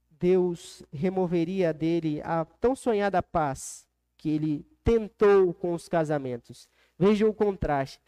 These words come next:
O que ele quer? Paz. O que que ele faz? Casamentos. O que que ele ganha? Guerra e inimizade internacional. Do verso quatorze até o vinte e cinco, nós vemos essa relação. Deus levanta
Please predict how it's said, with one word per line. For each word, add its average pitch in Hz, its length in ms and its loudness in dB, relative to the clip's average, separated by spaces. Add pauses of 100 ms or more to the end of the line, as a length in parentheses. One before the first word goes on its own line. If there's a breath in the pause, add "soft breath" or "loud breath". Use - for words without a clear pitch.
(140 soft breath)
O - 40 -20
que 277 80 -2
ele 277 140 2
quer? 160 320 0 (220)
Paz. - 520 -2 (180)
O - 40 -20
que 214 120 -4
que 208 60 0
ele 202 100 2
faz? 196 560 0 (140)
Casamentos. 147 680 -4 (600)
O - 40 -20
que 226 120 0
que 240 60 0
ele 220 120 2
ganha? 233 380 2 (240)
Guerra 185 640 2
e 196 80 0
inimizade 190 760 0 (120)
internacional. 175 840 -2 (360 soft breath)
Do 185 120 2
verso 190 440 2
quatorze 196 680 2
até 190 180 0
o 196 60 2
vinte 185 220 -8
e - 40 -20
cinco, 214 220 -8
nós 208 180 -2
vemos 202 220 -6
essa 196 220 -4
relação. 190 520 -2 (1400)
Deus 214 300 4
levanta 226 800 4